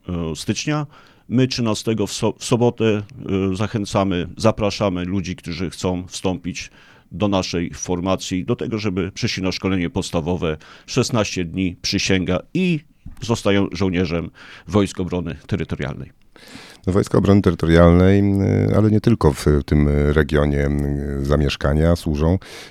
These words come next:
Speaker 2: Y, sam pan niedawno był na wizycie świątecznej przy granicy. Jak to wyglądało?
Speaker 1: No tak, y, nasza formacja, ale i też całe Wojsko Polskie dzisiaj wspiera Straż Graniczną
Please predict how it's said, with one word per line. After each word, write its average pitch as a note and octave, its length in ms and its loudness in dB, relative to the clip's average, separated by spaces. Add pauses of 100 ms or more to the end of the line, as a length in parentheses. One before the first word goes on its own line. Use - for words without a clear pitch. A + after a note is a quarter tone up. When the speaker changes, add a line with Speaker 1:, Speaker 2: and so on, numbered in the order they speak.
(160)
Speaker 2:
Y, D#2 320 -2
sam E2 180 4
pan D#2 160 4
niedawno D2 440 4
był C#2+ 400 0
na D2 100 0
wizycie C#2+ 380 -4
świątecznej C#2+ 880 0
przy - 160 -4
granicy. C2+ 540 0
Jak - 160 -2
to C2+ 100 -2
wyglądało? B1+ 460 -4 (920)
Speaker 1:
No E3 100 -6
tak, A#2 400 0 (160)
y, - 20 0
nasza G#2 300 0
formacja, G2+ 580 0
ale F#2+ 200 2
i E2+ 60 0
też - 500 -6
całe G#2 320 2
Wojsko F#2 360 -4 (380)
Polskie G2 440 -2
dzisiaj G2+ 640 -2
wspiera G2+ 420 -2
Straż F#2+ 380 -4
Graniczną F#2 640 -2